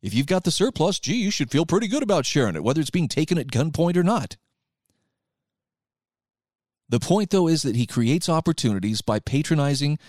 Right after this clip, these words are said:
these resorts. And while I would not aspire,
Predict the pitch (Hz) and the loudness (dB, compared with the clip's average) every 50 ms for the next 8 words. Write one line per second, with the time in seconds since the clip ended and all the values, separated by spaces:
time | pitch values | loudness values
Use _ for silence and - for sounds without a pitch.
0 | - - - - 107 104 117 113 117 120 120 120 - - - _ _ _ _ _ | -20 -20 -16 -8 -2 0 2 2 2 0 0 -2 -4 -6 -10 _ _ _ _ _
1 | - 127 120 110 104 120 98 85 82 - - - - - - _ _ _ _ _ | -2 -2 0 0 0 -2 -4 -4 -6 -6 -4 -4 -4 -4 -6 _ _ _ _ _
2 | _ _ _ _ _ _ _ _ _ _ _ _ _ _ _ _ _ _ _ _ | _ _ _ _ _ _ _ _ _ _ _ _ _ _ _ _ _ _ _ _
3 | _ _ _ _ _ _ _ _ _ _ _ _ _ _ _ _ _ _ _ _ | _ _ _ _ _ _ _ _ _ _ _ _ _ _ _ _ _ _ _ _
4 | _ _ _ _ _ _ _ _ _ _ _ _ _ _ _ 127 127 120 131 135 | _ _ _ _ _ _ _ _ _ _ _ _ _ _ _ -2 0 2 2 2
5 | 135 143 147 135 143 143 143 143 143 135 - - - 123 123 156 175 139 127 151 | 2 2 2 2 4 2 2 2 2 0 -2 -2 0 0 0 0 0 0 0 -2
6 | 165 | -2